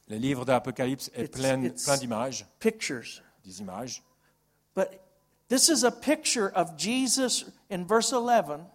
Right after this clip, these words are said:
Speaker 1: Mais au verset onze, on voit l'image de Jésus
Speaker 2: He is re-entering Jerusalem.
Speaker 1: qui entre à nouveau à Jérusalem.
Speaker 2: Okay, the first time Jesus came into Jerusalem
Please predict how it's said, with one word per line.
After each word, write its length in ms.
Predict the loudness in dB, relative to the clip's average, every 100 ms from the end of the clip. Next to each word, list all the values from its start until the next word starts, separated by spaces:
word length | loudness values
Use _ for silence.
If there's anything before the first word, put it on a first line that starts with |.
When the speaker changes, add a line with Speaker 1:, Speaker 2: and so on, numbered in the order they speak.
| -16 0
Speaker 1:
Mais 160 | 0 2
au 80 | 2
verset 440 | 4 4 2 0
onze, 260 | 0 -2 0
on 40 |
voit 240 | 10 10 10
l'image 360 | 4 4 4 4
de 80 | -2
Jésus 640 | 0 -2 -2 -8 -8 -18 -10
Speaker 2:
He 160 | -2 4
is 180 | 4 4
re-entering 1000 | -2 0 0 2 2 2 0 2 2 0
Jerusalem. 580 | 0 2 4 2 2 -2
Speaker 1:
qui 180 | -2 -2 -6 -2
entre 440 | 4 6 6 2 2
à 140 | 2
nouveau 400 | 4 2 2 0
à 80 | 0
Jérusalem. 580 | -2 -2 0 2 0 -2 -8 _
Speaker 2:
Okay, 160 | -16 -10
the 80 | -6
first 640 | -4 -2 6 6 8 4
time 440 | 4 0 0 0 -4
Jesus 640 | -4 -2 -2 -2 -2 -2 -4
came 540 | -6 -10 -6 -6 -6 -10 _ _ _ 0
into 320 | 4 4 2 0
Jerusalem 800 | 2 6 6 6 4 2 0